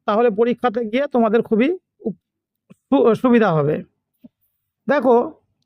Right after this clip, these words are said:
এক নম্বর প্রশ্নে কি বলেছে? বুদ্ধিমত্তার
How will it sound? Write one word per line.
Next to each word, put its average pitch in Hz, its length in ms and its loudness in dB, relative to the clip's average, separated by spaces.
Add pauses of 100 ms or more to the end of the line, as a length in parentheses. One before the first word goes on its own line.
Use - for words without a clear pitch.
(520)
এক 247 220 -10
নম্বর 277 260 -2
প্রশ্নে 262 260 -20
কি 254 100 -20
বলেছে? 254 420 -14 (3750)
বুদ্ধিমত্তার 285 760 0